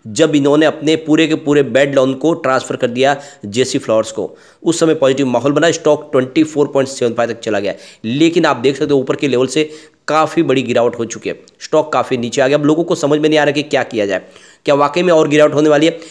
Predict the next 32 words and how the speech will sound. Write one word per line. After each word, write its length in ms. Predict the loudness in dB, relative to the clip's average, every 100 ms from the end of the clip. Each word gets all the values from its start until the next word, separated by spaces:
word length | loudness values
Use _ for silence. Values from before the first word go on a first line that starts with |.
| -8
या 160 | 0 0
फिर 180 | 2 2
यहाँ 200 | 2 0
से 140 | -2
शानदार 360 | -2 -2 0 0
बाउंस 260 | 0 0 0
बैक 120 | 2
आएगा, 140 | 2
क्या 200 | 2 0
स्टॉक 260 | 0 -2 0
फिर 140 | -2
से 140 | 0 -2
ट्वेंटी 320 | 0 0 -2
को 120 | -4
क्रॉस 260 | 0 -2 0
कर 120 | -4
पाएगा। 360 | 0 0 -2 -4 -18 -20 _
बहुत 360 | -2 0 0 0
सारे 220 | 0 0
सवाल 260 | 0 0 2
हैं, 80 | 0
जिनके 260 | -2 -2
जवाब 260 | 0 0 0
जानने 220 | -2 -2
की 140 | -6 -10
कोशिश 360 | -8 -6 -8
करेंगे 260 | -4 -4 -4
इस 120 | -4
वीडियो 160 | -6 -4
के 100 | -4
माध्यम 280 | -4 -6 -8
से। 220 | -10